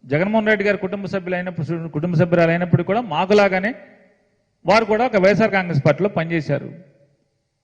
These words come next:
కానీ అల్టిమేట్‌గా మేమందరం ఎవరి నాయకత్వం చూసి వచ్చాం? నేను కానీ, షర్మిల గారు కానీ, ఎవరైనా సరే జగన్మోహన్ రెడ్డి గారి నాయకత్వాన్ని చూసాం.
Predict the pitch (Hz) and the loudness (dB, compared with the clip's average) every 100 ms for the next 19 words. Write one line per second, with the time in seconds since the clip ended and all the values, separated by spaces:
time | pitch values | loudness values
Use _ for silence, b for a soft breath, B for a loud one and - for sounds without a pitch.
0 | _ _ _ _ _ _ _ _ _ _ | _ _ _ _ _ _ _ _ _ _
1 | _ _ _ _ _ _ _ b b b | _ _ _ _ _ _ _ b b b
2 | - 214 190 185 220 233 214 233 254 214 | -2 2 2 2 -2 0 2 0 0 -2
3 | 190 196 233 254 208 233 233 233 226 226 | -2 0 0 2 0 0 0 0 0 -4
4 | 220 214 202 202 208 208 220 - _ _ | -6 -4 -4 -4 -6 -6 -12 -20 _ _
5 | _ _ _ - 131 156 156 202 170 139 | _ _ _ -8 -8 -6 -8 -8 -8 -8
6 | 160 160 165 185 170 180 185 175 180 185 | -8 -8 -6 -8 -8 -8 -8 -8 -10 -12
7 | 202 _ _ _ _ _ 143 180 202 202 | -16 _ _ _ _ _ -8 -6 -8 -6
8 | 196 185 180 170 175 175 180 165 143 143 | -4 -4 -2 -2 -4 -4 -8 -8 -10 -10